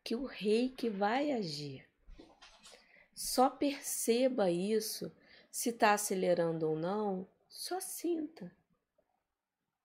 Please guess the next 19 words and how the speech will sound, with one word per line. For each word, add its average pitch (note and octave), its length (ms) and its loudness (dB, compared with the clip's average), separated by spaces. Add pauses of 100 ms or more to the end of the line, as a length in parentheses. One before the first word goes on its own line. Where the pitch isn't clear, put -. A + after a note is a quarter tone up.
(200)
Se - 180 -4
tá B3+ 200 4
esquentando, A3 960 -2 (640)
só - 280 -10
sinta. G#3+ 720 -8 (840)
Né? F3+ 120 -2
Como F#3+ 300 0
você F#3+ 220 -2
colocou, F3+ 460 0 (340)
se - 220 0
vai G#3+ 460 2
e - 20 -2
vem, G3 520 -2 (480)
só - 300 -2
sinta. G3+ 760 -4 (1040)
E A3+ 100 0
entrega G3 840 4
esse A3 380 2
momento G3 760 0